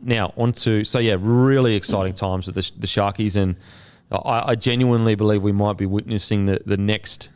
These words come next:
big club. Now, I'm not saying that they'll go on and beat the Storm or whatever, but I think that if they're not playing for a premiership in the next two to three years, I'll be fucking very surprised.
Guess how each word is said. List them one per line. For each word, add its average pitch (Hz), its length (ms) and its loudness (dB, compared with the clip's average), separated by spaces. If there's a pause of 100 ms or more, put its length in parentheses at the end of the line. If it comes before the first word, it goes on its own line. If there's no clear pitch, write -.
(460)
big 107 300 2
club. 98 440 -4
Now, 104 180 -2
I'm 104 80 -2
not 110 140 -2
saying 101 320 0
that 95 100 -4
they'll 87 260 -4
go 95 200 0
on 95 80 -4
and 90 60 -8
beat 92 140 -2
the - 60 -14
Storm 113 340 0
or 107 80 0
whatever, 110 400 2 (540)
but 110 100 0
I 104 100 0
think 104 260 -4
that 104 120 0 (880)
if 104 100 -2
they're 156 140 2
not 180 140 0
playing 143 260 0
for 127 140 0
a 104 40 2
premiership 120 680 0
in 107 100 -4
the 98 60 0
next 104 300 -2
two 110 160 2
to 101 60 -2
three 98 220 -4
years, 117 380 0
I'll 90 160 -2
be 90 160 -4
fucking 82 500 -8
very 85 300 -2
surprised. - 560 -8